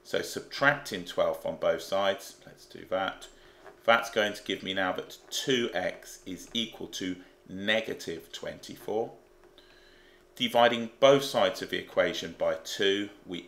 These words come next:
end up now with x being equal to negative twenty-four divided by two. We've got a positive and a negative, which will give me negative twelve. So that is our value of x. Now if we look at that and plug it back in,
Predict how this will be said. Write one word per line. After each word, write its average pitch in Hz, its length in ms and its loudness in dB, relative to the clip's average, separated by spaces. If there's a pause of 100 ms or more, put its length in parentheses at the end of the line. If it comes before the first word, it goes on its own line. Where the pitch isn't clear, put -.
end 113 300 -4
up - 200 -8
now 87 340 -4 (340)
with 95 240 -4 (160)
x - 500 4 (240)
being 92 300 -2 (200)
equal 135 440 -4
to - 200 -10
negative 110 600 -2
twenty-four - 540 -8
divided 98 520 2
by 87 160 0
two. 87 380 -4 (480)
We've 90 100 -10
got - 120 -2
a - 20 -8
positive - 400 6
and 85 100 -8
a 85 40 -8
negative, 90 560 -4
which - 220 -12
will - 80 -14
give - 200 -10
me 85 220 -12
negative 85 680 -10
twelve. - 320 -12 (760)
So - 360 6 (440)
that - 360 0 (140)
is 92 120 -10
our 90 120 2
value 85 300 -6
of 78 100 -14
x. - 320 -16 (680)
Now 143 100 6
if 147 120 0
we 151 80 4
look 139 180 2
at - 80 -6
that 120 320 4 (880)
and 95 120 -12
plug 98 260 4
it - 100 -8
back - 360 0
in, 117 240 0